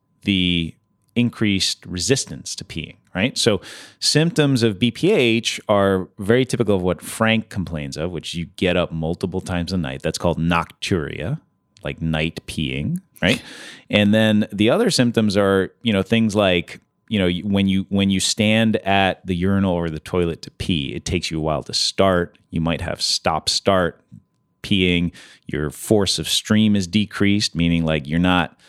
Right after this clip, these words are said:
you're not drilling a hole through the toilet anymore, right? Like you used to. Afterwards, you might dribble a little bit. But in general, you know, there are these,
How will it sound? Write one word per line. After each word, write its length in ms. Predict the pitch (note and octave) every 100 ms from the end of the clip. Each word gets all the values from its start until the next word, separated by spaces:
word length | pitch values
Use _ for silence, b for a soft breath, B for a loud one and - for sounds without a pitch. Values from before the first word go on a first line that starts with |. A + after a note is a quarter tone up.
| b b
you're 120 | F#2
not 260 | F#2+ F#2+ F2
drilling 460 | F2 F#2+ G2 F#2 E2
a 80 |
hole 280 | D#2 F#2+ F2+
through 240 | - F#2 E2+
the 100 | D#2
toilet 460 | - G2 F#2 F2+
anymore, 600 | F2+ F#2 F2+ F#2 F#2 A2 - _
right? 260 | D#2 E2+ F2
Like 180 | D#2 D#2
you 80 | D#2
used 280 | E2 -
to. 220 | F#2+ F2+ F#2 B B B B -
Afterwards, 480 | A2 - G2 G2 E2+
you 60 |
might 200 | F2 D#2
dribble 480 | C2+ F#2+ G2 F#2+ F#2
a 40 | F#2
little 260 | F#2 F2
bit. 300 | E2+ F2 - - _ -
But 140 | F#2+
in 120 | G2
general, 380 | G2 D3+ G#2+ F2+
you 100 | F2
know, 120 | E2+
there 140 | D#2+ F2
are 80 | E2
these, 320 | E2+ -